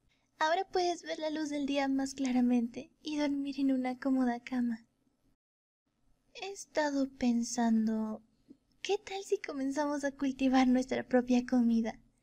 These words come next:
Eso me ahorraría muchos viajes a la ciudad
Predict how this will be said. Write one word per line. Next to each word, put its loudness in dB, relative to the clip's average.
Eso -8
me -4
ahorraría 0
muchos -4
viajes -2
a -4
la -2
ciudad -4